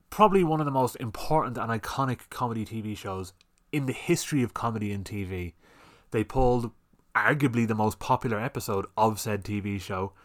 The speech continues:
because the major character in it, who's, like, a ninety-year-old rich man.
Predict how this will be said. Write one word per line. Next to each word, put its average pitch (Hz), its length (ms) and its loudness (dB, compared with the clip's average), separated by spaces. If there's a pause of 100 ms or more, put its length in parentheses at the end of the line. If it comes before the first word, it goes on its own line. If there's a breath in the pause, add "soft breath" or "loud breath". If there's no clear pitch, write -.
(500 soft breath)
because 127 760 2
the 117 80 -2
major 151 380 4
character 101 440 0
in 95 100 -4
it, 120 120 -8 (100)
who's, 101 300 -4 (200)
like, 95 100 -12
a 98 40 -12
ninety-year-old 107 1040 2
rich 117 220 -4
man. 98 280 -6